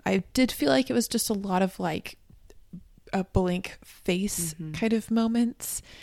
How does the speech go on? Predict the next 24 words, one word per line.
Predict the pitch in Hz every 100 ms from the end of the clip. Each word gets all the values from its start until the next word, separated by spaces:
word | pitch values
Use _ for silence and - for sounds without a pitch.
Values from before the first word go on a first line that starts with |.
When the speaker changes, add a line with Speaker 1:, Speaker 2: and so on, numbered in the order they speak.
| - - _ 190
Speaker 1:
And | 196 185 180 - -
we | - 202 196
didn't | 190 185
really | 185 185
see | - 196
as | 180
much | 180
of | 180 -
the | 175
emotion | 165 160 170 190 180 185 185 - _ - _ _ _ -
that | 196 -
would | 180
have, | 180 185 - - - - - - _ - _ _ -
I | 196
think, | - 208
helped | - - 190 - -
the | 190
audience | 160 175 185 180 -
to |
understand | 185 180 175 175 170 165
what | -
was | 185
going | - - 214
on. | - - 208 202